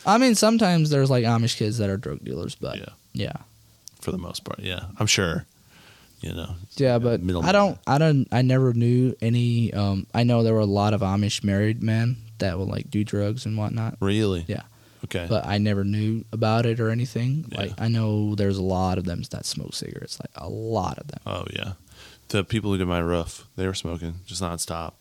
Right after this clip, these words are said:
Speaker 2: Just
Speaker 1: Amish?
Speaker 2: Yeah, they were Amish.
Speaker 1: Where were they from?
Speaker 2: Um, yeah, I forget who it was. Um, Martin's something. Uh, it's a steel roof.
Speaker 1: Okay.
Speaker 2: So they put on a steel roof.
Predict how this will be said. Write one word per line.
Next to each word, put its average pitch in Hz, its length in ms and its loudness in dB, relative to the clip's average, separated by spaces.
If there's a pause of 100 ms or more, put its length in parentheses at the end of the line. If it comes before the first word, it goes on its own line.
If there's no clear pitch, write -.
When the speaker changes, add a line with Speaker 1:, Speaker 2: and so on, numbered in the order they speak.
(160)
Speaker 2:
Just - 300 -20 (640)
Speaker 1:
Amish? 107 480 -2
Speaker 2:
Yeah, 87 260 -6 (340)
they 95 100 -6
were 90 80 -4
Amish. 82 460 -8 (180)
Speaker 1:
Where 120 160 0
were 120 80 2
they 110 120 0
from? - 340 -4 (180)
Speaker 2:
Um, 90 760 0 (800)
yeah, 90 720 2
I 101 60 -8
forget - 320 -4
who 127 280 2
it - 100 -6
was. 98 580 0 (220)
Um, 104 540 -6 (1400)
Martin's 104 640 -2
something. 113 720 -2 (360)
Uh, 95 160 -10 (600)
it's - 220 0
a 101 40 0
steel 107 240 0
roof. - 360 -12 (220)
Speaker 1:
Okay. 117 240 -4
Speaker 2:
So 98 140 0
they 90 80 0
put 95 140 0
on 87 120 0
a 82 40 -6
steel 90 260 -2
roof. 80 300 -4